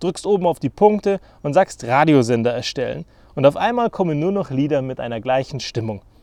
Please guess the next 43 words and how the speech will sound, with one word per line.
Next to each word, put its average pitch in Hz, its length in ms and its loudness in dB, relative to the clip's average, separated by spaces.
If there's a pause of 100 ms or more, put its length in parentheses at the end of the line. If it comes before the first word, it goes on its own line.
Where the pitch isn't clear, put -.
(260)
Und 120 100 -4
das 160 220 2
ist - 160 -14 (100)
unschlagbar. 156 960 0 (260)
So 135 140 -10
kannst 175 280 0
du 175 100 0
stundenlang 180 840 0
neue 127 280 2
Sachen 131 280 -2
entdecken 190 520 -6 (420)
und 131 80 0
lauter 202 240 6
neue 160 300 4
tolle 135 240 -2
Lieder 160 340 2
entdecken 123 500 -4 (460)
und 151 220 -6
immer 247 220 4
wieder 151 220 2
Sachen 170 340 0
hören, 170 260 -2
die 156 80 -6
du 151 100 -2
vielleicht 196 340 -2
noch 180 100 0
nie 262 140 -2
in 247 80 -4
deinem 202 180 2
Leben 175 240 2
gehört 135 340 2
hast. - 280 -12 (480)
Und 135 160 -4
vor 151 180 0
allem 196 320 0
ganz 170 300 0
viele 147 300 -4
Dinge, 180 340 0
die 151 240 -6
ich - 120 -10
niemals 151 580 0
gefunden 143 420 -6
hätte, 123 360 -4